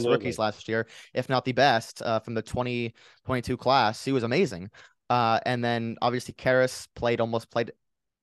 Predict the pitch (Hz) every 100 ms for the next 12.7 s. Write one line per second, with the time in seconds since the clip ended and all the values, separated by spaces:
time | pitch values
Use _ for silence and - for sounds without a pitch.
0 | _ _ _ _ - 147 - 113 160 339
1 | 381 269 185 214 _ _ - 151 185 -
2 | _ - 269 - 160 139 123 113 107 117
3 | 113 - - _ - 131 127 117 - 151
4 | - 135 123 _ - - _ - _ _
5 | 127 123 113 - _ _ 135 131 107 123
6 | 117 - 120 113 123 113 135 127 131 120
7 | 131 113 101 107 _ _ - 127 - 107
8 | 120 120 101 101 - - - _ 107 107
9 | - 87 - - _ _ _ - 120 117
10 | 104 139 170 120 127 143 - 202 160 123
11 | 123 143 - 135 135 123 123 131 127 -
12 | 113 110 117 113 - 120 113